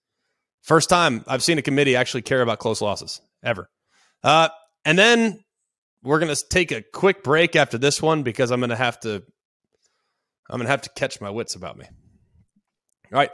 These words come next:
I am not one, by the way. All right. I'm not a conspiracy theorist, at least when it comes to college football. About every other walk of life, I'm a conspiracy theorist.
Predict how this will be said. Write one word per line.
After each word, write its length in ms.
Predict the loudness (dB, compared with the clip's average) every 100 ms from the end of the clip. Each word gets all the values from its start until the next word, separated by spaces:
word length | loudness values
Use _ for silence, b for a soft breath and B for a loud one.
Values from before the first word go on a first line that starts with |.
| B
I 180 | 0 2
am 180 | 2 2
not 240 | 0 0
one, 260 | 2 0 0
by 120 | -2
the 80 | -2
way. 100 | -8 -12 _ _ -16 -6
All 80 |
right. 100 | -4 0
I'm 220 | 0 2
not 320 | 2 2 -2
a 40 |
conspiracy 920 | -10 -6 -6 -4 -6 -4 -2 0 -2 -4
theorist, 420 | -4 -4 -4 -8
at 60 |
least 240 | -8 -6 -6
when 80 | -8
it 60 |
comes 160 | -8 -8
to 40 |
college 180 | -8 -6
football. 340 | -6 -8 -8 b b
About 200 | 2 2
every 340 | 2 2 2 2
other 160 | 2
walk 280 | 6 4 4
of 100 | 2
life, 260 | 0 0 -2
I'm 60 |
a 40 | -10
conspiracy 440 | -10 -8 -8 -8
theorist. 300 | -14 -16 -18